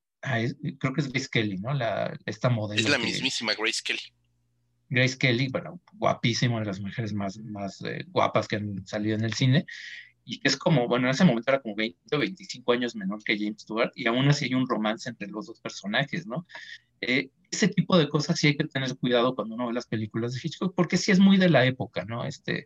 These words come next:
Speaker 1: lo ves también en Vértigo, lo ves en, este, en Intriga Internacional, que sale Cary Grant, este, con Eva Marie Saint,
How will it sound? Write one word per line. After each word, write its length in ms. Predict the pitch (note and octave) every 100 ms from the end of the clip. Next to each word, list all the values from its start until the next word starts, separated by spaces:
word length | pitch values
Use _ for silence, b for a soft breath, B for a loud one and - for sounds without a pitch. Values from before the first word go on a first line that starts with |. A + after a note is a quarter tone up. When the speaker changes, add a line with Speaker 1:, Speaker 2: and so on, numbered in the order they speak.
| B B B B -
Speaker 1:
lo 160 | C3
ves 120 | C#3+
también 300 | D3+ C#3+ C3+
en 140 | C3 A#2+
Vértigo, 640 | B2+ A#2+ - A#2 A#2 A#2
lo 160 | A2 G2
ves 280 | A2 G#2+ A#2+
en, 180 | A2
este, 720 | G2 - - - F#2+ F#2+ G2 G2 C#3+ - B B -
en 140 | B2+
Intriga 320 | B2+ B2+ C3
Internacional, 800 | B2+ A#2 G#2+ G#2 A#2 A2 G#2+ C3
que 100 | C#3
sale 220 | - A2 G#2+
Cary 360 | A2 G#2+ G#2+
Grant, 380 | G#2 G2+ G#2 F#2+
este, 380 | F#2+ - - G2+
con 260 | - G2
Eva 300 | G#2 G2+ G#2
Marie 240 | F#2+ G2+ G#2
Saint, 360 | - G#2 D#3